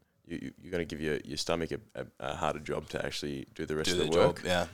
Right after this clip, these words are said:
Speaker 1: Um, but then also, the, especially the, the types of food that you're eating, if it's very highly processed,
Speaker 2: Mm-hmm.
Speaker 1: uh, your body's just not designed to be, uh, ingesting, uh, s-, some of these, some of these nutrients.
Speaker 2: Yeah, so
Speaker 1: Yeah.
Speaker 2: with that, man, like,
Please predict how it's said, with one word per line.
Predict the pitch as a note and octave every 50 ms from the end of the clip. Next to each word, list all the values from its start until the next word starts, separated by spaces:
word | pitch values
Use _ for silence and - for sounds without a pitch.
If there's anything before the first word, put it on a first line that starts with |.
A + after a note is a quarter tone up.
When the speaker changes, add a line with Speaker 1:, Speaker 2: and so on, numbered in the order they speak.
| - -
Speaker 1:
Um, | C#2+ D#2+ D#2 D#2 D#2 D#2 D2+ C#2+ C#2
but | - F2+
then | G2+ A2+
also, | A#2 - - - - D#2
the, | D#2 D2+ C#2
especially | C#2+ - - G#2+ G2+ F2 F2+ E2+
the, | D#2+ D2 - - D#2+ E2 A1+ -
the | E2 F2
types | - - F2 E2 -
of | D2 -
food | - - E2+ E2 C#2+
that | B1 G#1+
you're | D2 D#2
eating, | D#2+ C#2+ C#2+
if | C#2 -
it's | D2 - -
very | F#2 F2+ D#2 C#2+
highly | - D2 D2 C#2+ C2+ C2+
processed, | - - C#2+ C#2+ D2+ - - D2+ E2 A2 A2+ - - - -
Speaker 2:
Mm-hmm. | - A2+ G#2 F2 E2 D#2 - _ -
Speaker 1:
uh, | D2+ D2+
your | D#2 D#2+ D#2+
body's | - - E2 D#2+ D#2 D2 C#2+ C#2+
just | - - D2 - -
not | D2 D2 C#2+ - _ _ _ _ -
designed | D2+ C#2 - D2 D2+ D2+ D2+ D2+ D#2
to | - -
be, | C#2 - D2 C#2+ C#2 - - _ _ _ _ _ -
uh, | - D2 -
ingesting, | C#2 E2+ - D#2+ E2 - - D#2+ D#2 D#2 - - -
uh, | -
s-, | - - - -
some | - - D#2+ D#2
of | D2 D2
these, | C#2+ C#2+ C#2 -
some | - D#2 D2+ D2+
of |
these | C#2+ D2 -
nutrients. | D2 D#2 - - - - - - - - - - -
Speaker 2:
Yeah, | - G#2+ G2+ F#2 D#2+ -
so | - - C3+ B2 - - - - - -
Speaker 1:
Yeah. | -
Speaker 2:
with | A#1 - - -
that, | A2 A#2 C3+ -
man, | G#2 F#2 F2 E2 F#2+ - - - _ _ -
like, | A2 A2+ A2+ A2 G#2+ - -